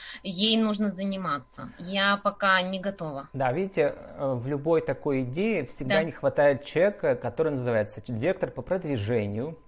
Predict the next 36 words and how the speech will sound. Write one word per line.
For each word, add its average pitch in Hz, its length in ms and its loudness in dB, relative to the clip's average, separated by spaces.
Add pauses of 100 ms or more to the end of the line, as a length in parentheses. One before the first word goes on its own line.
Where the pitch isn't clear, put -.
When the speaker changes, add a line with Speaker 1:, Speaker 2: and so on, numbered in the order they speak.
Speaker 2:
и 127 80 -6
так 127 180 -2
далее, 117 220 0
для 123 100 0
которого 190 460 4
это, 104 160 6
Speaker 1:
Продюсер. - 380 -2 (280)
Speaker 2:
для 135 160 2
которого 160 560 2
это 147 200 2
основная 139 520 -2
деятельность, 113 760 -4
да? 123 280 -8 (240)
Speaker 1:
Да, 190 240 -10
Speaker 2:
Вот. 131 680 -4
Speaker 1:
да, 196 140 -8
да. 113 80 -12
Speaker 2:
Желаю 165 240 4
вам 175 100 2
Speaker 1:
Да. 170 40 -2
Speaker 2:
найти 165 200 -2
такого 135 360 -4
человека, - 280 -10
потому 127 480 -6
что - 300 -8
потенциал 120 580 -2
я 110 160 -4
вижу. 151 440 -6 (680)
Э, 127 140 -2
для 120 140 -2
меня, 147 200 2
как 131 220 -6
модератора 127 800 0
и 110 320 -4
многолетнего 120 560 -4
интервьюера 127 720 -4